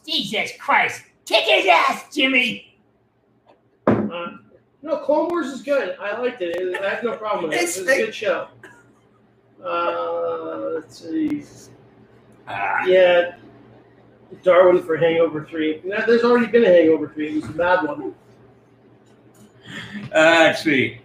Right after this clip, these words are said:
Speaker 3: This is Nam, Hawks fan. This is fucking Nam. Get that out of my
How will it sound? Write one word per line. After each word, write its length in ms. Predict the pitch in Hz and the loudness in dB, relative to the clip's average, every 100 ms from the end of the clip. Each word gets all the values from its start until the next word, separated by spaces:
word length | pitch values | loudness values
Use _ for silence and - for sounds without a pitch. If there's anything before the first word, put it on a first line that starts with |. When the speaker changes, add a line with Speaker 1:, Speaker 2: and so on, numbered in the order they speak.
| _ | _
Speaker 3:
This 180 | - 170 | -6 0
is 200 | 214 196 | 2 2
Nam, 420 | 202 196 190 160 143 | 4 6 6 4 2
Hawks 340 | 151 147 - | 2 0 -2
fan. 260 | 151 139 143 | -2 0 2
This 180 | 165 160 | 0 -2
is 160 | 127 - - | -10 -10 -8
fucking 280 | 180 180 151 | -6 -4 -6
Nam. 340 | 131 117 110 _ _ _ _ _ _ _ | -6 -8 -12 _ _ _ _ _ _ _
Get 260 | - 247 - | -4 -4 0
that 220 | 202 - | 2 2
out 80 | 170 151 | -2 0
of 40 | |
my 160 | 151 | 0